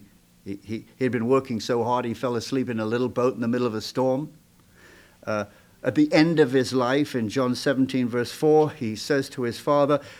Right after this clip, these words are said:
what all of us need to be able to say at the end of our life, "I have brought you glory on the earth by completing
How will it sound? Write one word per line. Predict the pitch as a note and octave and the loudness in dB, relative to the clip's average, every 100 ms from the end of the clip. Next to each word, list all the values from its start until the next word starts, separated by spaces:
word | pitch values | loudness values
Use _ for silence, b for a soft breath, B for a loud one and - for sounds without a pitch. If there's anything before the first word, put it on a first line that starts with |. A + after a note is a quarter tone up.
| B | B
what | A#2+ C3 | 0 0
all | - E3 F#3 | 6 8 8
of | D#3 | 6
us | C#3+ - | 4 2
need | C3 B2+ | 2 2
to | A#2+ | 0
be | A2 | 0
able | A#2+ A2+ | 0 0
to | A2+ | -2
say | - A#2+ | 0 0
at | G2+ | 0
the | A#2+ | -2
end | A2+ A2 | -2 -2
of | G2+ | -2
our | A2 G#2 | 0 2
life, | A2+ B2+ - B B B B _ | 2 2 -2 B B B B _
"I | C#3 | 0
have | C#3 D3+ | 2 2
brought | A2+ D#3 D#3+ | 4 4 4
you | D#3 | 4
glory | C3+ D3 D3+ D#3+ E3 E3 | 4 4 6 6 4 2
on | D3+ D3 C#3+ | 0 0 2
the | C#3 | 0
earth | A2+ G#2 E2 E2 - - _ _ _ _ _ _ | 0 -4 -6 -12 -18 -20 _ _ _ _ _ _
by | A#2+ A2+ | -2 -2
completing | G#2 - A#2 - - E3+ F3 E3 - F#2+ F#2 F2+ | -4 -4 -4 -4 -8 2 2 2 -2 -6 -6 -10